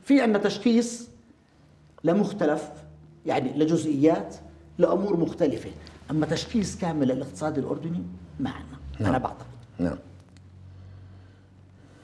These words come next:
Speaker 1: اثنين، يجب أن يكون في أولويات للاقتصاد الأردني. يعني اليوم لما بتبني بيت، إذا عندك شقفة أرض وارثها
Speaker 2: نعم.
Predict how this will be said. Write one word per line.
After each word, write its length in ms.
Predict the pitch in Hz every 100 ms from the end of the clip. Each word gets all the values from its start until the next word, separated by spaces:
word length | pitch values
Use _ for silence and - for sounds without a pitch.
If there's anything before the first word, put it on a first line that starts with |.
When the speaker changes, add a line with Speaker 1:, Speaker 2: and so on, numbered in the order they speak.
| -
Speaker 1:
اثنين، 440 | 214 262 254 247 - - - - _ _ _ _ _ _ - - - - _ _ _ _ _ _ _ _ -
يجب 340 | 170 151 -
أن 160 | 127 131
يكون 380 | 113 - 151 127
في 280 | - 135
أولويات 720 | 127 120 101 113 123 123 -
للاقتصاد 800 | 101 - 110 - 110 - 120 98
الأردني. 540 | 101 - 92 87 - - - _ _ _ _ _ _ -
يعني 220 | - - - _ _ _ _ _ _ _ -
اليوم 300 | 139 139 113
لما 200 | 104 -
بتبني 360 | - 131 104
بيت، 360 | 90 98 123 - - -
إذا 140 | 113
عندك 280 | 98 117 101
شقفة 300 | - - 95 -
أرض 140 | - 113 - _ _ -
وارثها 460 | 101 131 90 -
Speaker 2:
نعم. 100 | 120